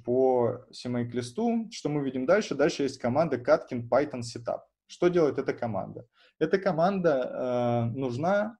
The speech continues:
как раз как мы обсуждали, в случае, если у нас есть какие-то Python-модули внутри нашего проекта, которые мы хотим, чтобы были доступны извне,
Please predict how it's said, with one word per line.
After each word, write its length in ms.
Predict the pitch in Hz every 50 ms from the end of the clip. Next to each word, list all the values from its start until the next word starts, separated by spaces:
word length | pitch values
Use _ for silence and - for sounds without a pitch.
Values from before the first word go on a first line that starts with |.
| _
как 220 | _ - 131 123 -
раз 240 | 143 135 131 131 -
как 160 | 139 127 -
мы 100 | 135 131
обсуждали, 760 | 120 120 - 127 117 117 135 139 131 123 120 113 104 - - - - - - - - _
в 40 | -
случае, 480 | - - 180 220 208 - - 131 120
если 240 | 127 139 135 - -
у 60 | 135
нас 220 | 143 147 143 - 143
есть 160 | 135 127 -
какие-то 360 | - 120 120 143 151 151 -
Python-модули 840 | 117 - 143 147 143 143 - 123 123 123 165 220 240 226 190 156 131
внутри 360 | 127 131 131 120 - - 131
нашего 320 | 127 120 120 120 - 123
проекта, 400 | 117 120 123 123 120 120 120 123
которые 320 | - _ _ - 147 156 143
мы 80 | 135
хотим, 320 | 120 - 123 120 175 185 185
чтобы 260 | 190 - 131 123 117
были 380 | 117 127 147 156 147 131 127 - _ _ _
доступны 540 | 120 120 117 117 - 165 156 - - 127 123
извне, 500 | 120 123 123 120 127 117 101 87 92